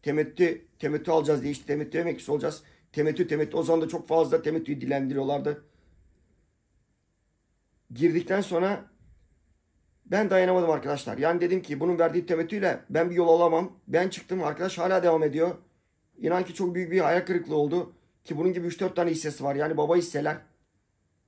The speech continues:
Yani çocuğun morali inanılmaz bozuk. Bunu da anlatırım arkadaşlar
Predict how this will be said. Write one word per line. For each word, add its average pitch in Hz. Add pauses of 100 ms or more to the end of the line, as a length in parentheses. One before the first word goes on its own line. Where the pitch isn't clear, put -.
(960)
Yani 160
çocuğun 165
morali 185
inanılmaz 170
bozuk. 135 (2750)
Bunu 190
da 185
anlatırım 160
arkadaşlar 147